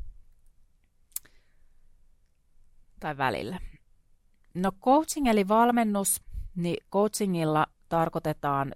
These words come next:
tava-, tavoitteellista, oivalluttavaa prosessia, jossa asiakkaan voimavarat ja vahvuudet hyödynnetään asiakkaan oivalluttamisessa ja hänen omien ratkaisujensa etsimisessä.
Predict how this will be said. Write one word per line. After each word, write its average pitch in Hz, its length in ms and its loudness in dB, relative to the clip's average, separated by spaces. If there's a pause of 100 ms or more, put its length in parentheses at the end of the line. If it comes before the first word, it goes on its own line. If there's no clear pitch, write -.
(120)
tava-, 170 380 2 (140)
tavoitteellista, 196 1000 0 (280)
oivalluttavaa 165 920 0
prosessia, 208 760 -4 (840)
jossa 180 500 2
asiakkaan 160 640 0
voimavarat 156 800 0
ja 147 180 0 (300)
vahvuudet 156 640 -2
hyödynnetään 147 800 -2 (320)
asiakkaan 156 560 0
oivalluttamisessa 156 1200 -2
ja 143 160 -2
hänen 143 340 -4 (420)
omien 170 360 0
ratkaisujensa 143 880 -4 (120)
etsimisessä. 160 920 -8